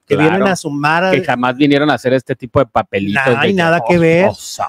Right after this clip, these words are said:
Speaker 1: Oye, Raquel Olmedo, qué carrera, qué, qué
Speaker 2: Ujú.
Speaker 1: actuaciones, como cantante, como actriz de teatro, como actriz de, de este,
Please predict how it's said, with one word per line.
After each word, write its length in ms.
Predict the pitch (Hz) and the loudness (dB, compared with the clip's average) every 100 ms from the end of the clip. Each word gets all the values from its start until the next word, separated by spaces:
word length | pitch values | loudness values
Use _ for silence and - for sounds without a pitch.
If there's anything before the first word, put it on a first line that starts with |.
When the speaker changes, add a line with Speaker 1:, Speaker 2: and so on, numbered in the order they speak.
| - | -2
Speaker 1:
Oye, 160 | 135 196 | 0 0
Raquel 380 | 175 - 147 | -2 -2 0
Olmedo, 600 | 180 202 180 147 143 180 | 2 2 2 0 0 0
qué 100 | - | -4
carrera, 680 | - 185 180 143 147 165 180 | -4 -2 -2 0 2 2 0
qué, 340 | - - 151 156 135 | -2 -2 0 0 0
qué 60 | |
Speaker 2:
Ujú. 120 | 156 143 | 0 0
Speaker 1:
actuaciones, 960 | 185 185 - 147 147 156 170 170 165 _ - - | 0 0 0 0 2 2 2 0 -2 _ -20 -6
como 280 | 160 156 151 | -2 0 -2
cantante, 600 | 147 135 151 151 147 175 | -2 -4 -2 -2 -2 -4
como 220 | - 143 | -2 -2
actriz 360 | 135 - 143 143 | -2 -6 -6 -2
de 100 | 170 | 0
teatro, 360 | 151 143 165 | 0 0 -2
como 220 | - 143 135 | -2 0 -2
actriz 400 | - 131 143 139 | -4 -6 -4 0
de, 460 | 170 170 151 131 117 | 2 4 2 0 0
de 200 | 135 127 | 0 0
este, 580 | - - 147 143 120 | -4 -2 0 0 -2